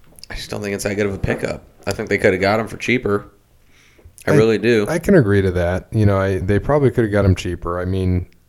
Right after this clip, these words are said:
Speaker 2: uh, granted, the Yankees, it's not gonna hurt him money-wise.
Speaker 1: No, and that's the thing is there's no salary cap, so it's not like it, it burns them.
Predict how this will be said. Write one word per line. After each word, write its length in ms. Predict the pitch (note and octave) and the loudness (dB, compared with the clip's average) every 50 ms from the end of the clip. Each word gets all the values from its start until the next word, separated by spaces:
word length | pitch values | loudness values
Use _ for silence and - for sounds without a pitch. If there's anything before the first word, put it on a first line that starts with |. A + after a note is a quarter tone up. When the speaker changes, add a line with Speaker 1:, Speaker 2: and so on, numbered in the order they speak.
| _ - - | _ -10 -6
Speaker 2:
uh, 80 | A#2 G#2+ - - - - - - - _ _ _ - | -6 -6 -6 -8 -14 -18 -20 -20 -20 _ _ _ -4
granted, 360 | - B2 C3 C3 A#2 G#2+ G#2 | 0 2 2 2 2 0 0
the 80 | G2 G2+ | 0 0
Yankees, 720 | G#2 A2 A2+ A#2 A2 - - G#2 G2 F#2 E2+ - - - - - - | 0 0 2 0 0 -2 -4 -4 -4 -4 -4 -6 -8 -10 -10 -10 -8
it's 180 | A2+ - - | -8 -6 -6
not 100 | A2 G#2+ G2+ | -4 -4 -4
gonna 140 | F#2 F2 F2 | -2 -2 -2
hurt 200 | G2 G2 F#2+ F2+ | 0 0 0 0
him 200 | F2+ F#2 F#2 - - | 0 0 -2 -2 -2
money-wise. 680 | G#2 G2+ G2 G2 F#2 F2 E2 D#2+ D#2+ E2+ E2+ - - - - - - _ - | -2 0 0 0 0 0 -2 -2 -4 -4 -6 -8 -10 -16 -20 -20 -20 _ -8
Speaker 1:
No, 300 | - A2+ A3 C3+ G#2+ G#2+ | 0 4 4 6 6 4
and 80 | A2+ A2+ | 4 4
that's 140 | A2 G#2+ - | 2 2 2
the 80 | A#2+ G2+ | 2 0
thing 260 | - F#2 F#2 F#2 F#2+ | 2 0 -2 -2 -4
is 140 | F#2+ F#2+ F#2 | -4 -4 -2
there's 240 | F#2 F#2 F#2+ F2+ G2 | 0 0 0 -2 -4
no 120 | F#2 F#2 | -6 -6
salary 420 | F#2 - F2 E2 D#2 D2 D2+ D#2+ | -6 -6 -6 -6 -6 -6 -6 -6
cap, 280 | - - E2+ D#2+ - - | -6 -6 -6 -8 -8 -6
so 120 | - F#2 | -4 -4
it's 140 | E2+ E2+ - | -4 -4 -6
not 160 | F#2+ F2 D2+ | -8 -8 -6
like 180 | E2 F2 F2 E2 | -6 -6 -6 -6
it, 220 | F#2+ - - - - - - - - | -8 -10 -12 -14 -18 -20 -16 -12 -10
it 180 | C2 - - | -10 -8 -8
burns 300 | - F2 F2 F2 F2 E2 | -8 -8 -8 -8 -10 -12
them. 240 | D#2+ D2 E2 E2+ - | -12 -14 -16 -16 -16